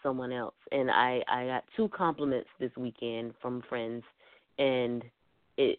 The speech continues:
it, it's touched me, so I'm gonna tell you. One, I was getting ready to go out with one of my friends. I hurry up, got dressed, threw on some leggings, a T-shirt, and a jacket, like, and some, some boots. Like, that, that's what I do sometimes. And I was like, "Hey, how do I look?"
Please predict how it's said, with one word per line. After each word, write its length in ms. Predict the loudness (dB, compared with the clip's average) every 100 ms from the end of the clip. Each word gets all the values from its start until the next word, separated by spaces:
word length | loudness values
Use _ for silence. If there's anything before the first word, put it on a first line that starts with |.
| 0
it, 380 | 4 4 4 -2 -14 _ 0
it's 160 | 0 -2 -2
touched 320 | 0 2 0
me, 360 | 0 0 0 -4 -2
so 120 | 0
I'm 180 | 0 0
gonna 220 | 0 -2
tell 200 | -2 -4
you. 160 | -2
One, 440 | 4 4 4 0 -6 _ _ -12
I 40 | -10
was 80 |
getting 140 | -2 0
ready 140 | 2
to 40 | 0
go 100 | 0
out 160 | 0
with 100 | -2
one 120 | -4
of 60 | -4
my 140 | -6 -6
friends. 340 | -4 -2 -4 -4
I 120 | -6 -8 _ _ _ _ _ -2
hurry 300 | 4 6 6
up, 140 | 4
got 220 | 2 -2 0
dressed, 300 | 0 0 -2
threw 100 | -4
on 100 | -4 -4
some 120 | 0
leggings, 320 | 2 2 2
a 160 | -4 -6
T-shirt, 380 | -8 -2 -2 -2
and 60 |
a 100 | -6
jacket, 340 | -6 -6 -8 -4
like, 260 | -2 -4 -10 _ _ -6
and 140 | -6
some, 260 | -6 -10 -10 -16 -20 -20 _ _ _
some 220 | -2 2
boots. 240 | 2 2 -2 0
Like, 240 | 0 2
that, 180 | 0 0
that's 220 | 0 -4 -4 -12
what 120 | -2 0
I 120 | 2
do 200 | 0 0
sometimes. 520 | -4 -6 -4 -4 -4 -10 _ -20 -4
And 80 | 2
I 80 | 4
was 120 | 4
like, 140 | 2 2
"Hey, 340 | 4 6 6
how 160 | 6 4
do 80 | 4
I 100 | 4
look?" 280 | 4 2